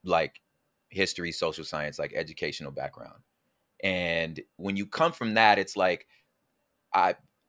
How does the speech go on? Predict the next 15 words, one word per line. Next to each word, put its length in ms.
I 200
can 560
name 500
offhand 640
ten 520
democracies 600
that 160
collapsed. 500
Like, 300
I, 200
it 120
happens 400
all 120
the 100
time. 320